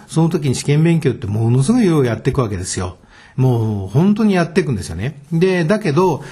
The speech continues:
試験いざ行ってみるとね、なるほど、これはこういうことかだったかっていうね、もう膝を打つようなことばっかりですよね。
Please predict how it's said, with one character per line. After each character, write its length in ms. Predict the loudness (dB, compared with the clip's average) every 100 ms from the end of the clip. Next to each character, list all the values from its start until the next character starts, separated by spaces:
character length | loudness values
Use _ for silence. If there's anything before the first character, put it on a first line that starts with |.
| -12
試 160 | -6
験 460 | 0 2 2 2 0
い 80 | -2
ざ 120 | -2
行 120 | -2 -2
っ 20 |
て 120 | 0
み 120 | 0
る 100 | -2
と 120 | -4
ね、 180 | -6 -8 -12 -12 -6
な 260 | -2 -2
る 100 | -2
ほ 140 | -2 -2
ど、 120 | -2
こ 180 | 0 0
れ 60 |
は 100 | 0
こ 260 | 0 0 2
う 40 |
い 40 | 0
う 40 |
こ 140 | -2
と 140 | -2 -2
か 160 | 0
だ 140 | 0 0
っ 300 | -4 -6 -6
た 120 | -6
か 160 | -4 -6
っ 140 | -6
て 100 | -6
い 40 |
う 40 | -4
ね、 60 |
も 120 | -4 -8
う 20 |
膝 280 | -4 0 0
を 60 |
打 60 | 0
つ 100 | 0
よ 80 | -2
う 40 |
な 40 |
こ 100 | -2
と 80 | -8
ば 120 | -8
っ 80 | -10 -4
か 120 | -2
り 80 | -2
で 80 |
す 80 | -2
よ 100 | -4
ね。 240 | -4 -4